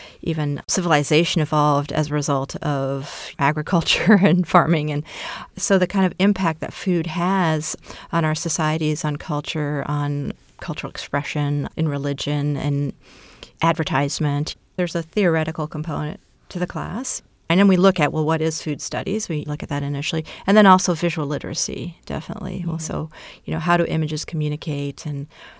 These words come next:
Speaker 1: how are we impacted by them? And sort of technically what's going on with an image. I mean, that's one component of it, right, is the technical aspects of the photo are working <laughs> on you in some way,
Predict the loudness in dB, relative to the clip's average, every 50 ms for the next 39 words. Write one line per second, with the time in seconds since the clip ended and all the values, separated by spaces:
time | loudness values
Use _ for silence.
0 | -20 _ 0 2 4 4 4 2 2 0 -2 -2 -4 -6 -6 -6 -6 -4 -4 -4
1 | -2 -4 -4 -4 -2 -2 -2 -4 -4 -8 _ _ -4 -2 0 0 0 -2 -4 -6
2 | -4 -2 -2 -2 0 0 0 0 -2 -4 -4 -2 -2 0 2 4 4 4 4 2
3 | 0 -2 -2 -2 -2 -2 -2 -2 -4 -2 2 4 6 8 8 8 6 6 4 0
4 | -2 0 0 4 6 6 8 8 6 4 2 0 0 0 2 2 2 0 -2 -4
5 | -6 -4 -4 -6 -8 -8 _ _ _ _ -6 -4 -4 -2 -2 -4 -2 -2 -2 -2
6 | -4 -8 -8 -2 0 2 2 2 0 -4 -6 -8 -6 -6 -8 -6 -4 -4 -4 -2
7 | -2 -2 -2 -2 -2 -4 -4 -6 _ _ -8 -4 -2 -2 -2 -2 -2 0 2 2
8 | 0 0 -2 -2 -2 -2 -2 -2 0 6 8 8 8 8 8 6 6 6 6 4
9 | 2 0 0 -2 0 0 2 2 2 0